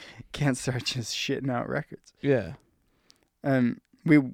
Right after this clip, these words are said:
Speaker 1: won't put it out if it's not good, you
Speaker 2: Mm-hmm.
Speaker 1: know? We can't, we can't afford to.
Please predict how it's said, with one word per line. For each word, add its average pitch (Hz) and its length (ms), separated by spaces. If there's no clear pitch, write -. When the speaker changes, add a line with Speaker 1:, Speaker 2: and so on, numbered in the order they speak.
Speaker 1:
won't 160 260
put 131 140
it 107 140
out 101 180
if - 100
it's - 140
not - 180
good, - 400
you 135 80
Speaker 2:
Mm-hmm. 135 160
Speaker 1:
know? 151 160
We 143 120
can't, 135 320
we 151 100
can't 143 220
afford 185 400
to. 127 240